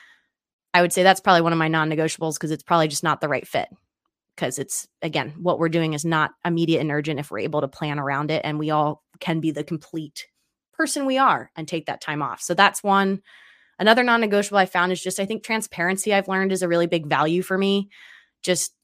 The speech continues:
and I feel like a lot of people would be like, "Yeah, of course it's a value." No, like, this is where I've, I've had, um, bad experiences with organizations or groups that I've worked with or worked for that haven't been very transparent. And I can, or other things will happen and I'll be like, "Oh, I wonder why I'm having such a,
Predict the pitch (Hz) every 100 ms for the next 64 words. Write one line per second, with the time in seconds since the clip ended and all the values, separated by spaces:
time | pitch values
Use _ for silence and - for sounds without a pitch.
0 | - 175 160 - 175 160 160 160 170 160
1 | 165 180 381 240 - 240 226 190 170 160
2 | 160 170 170 170 233 240 214 196 175 170
3 | - 170 185 175 - _ _ _ _ _
4 | - 165 139 160 214 208 196 - 190 190
5 | 180 185 180 180 175 - - - 185 175
6 | 170 170 180 170 165 151 - 170 - 180
7 | 165 151 160 - 208 202 202 - - -
8 | - - _ - 175 160 175 170 - -
9 | 185 190 196 196 170 180 - - 180 185
10 | 196 208 208 208 208 208 226 214 - 226
11 | 220 226 - - - 175 160 165 - _
12 | _ _ _ _ _ 175 156 - - 170
13 | 180 - 170 - 214 208 202 185 180 180
14 | 180 175 165 156 170 285 311 240 202 226
15 | 233 214 202 202 202 190 180 196 185 165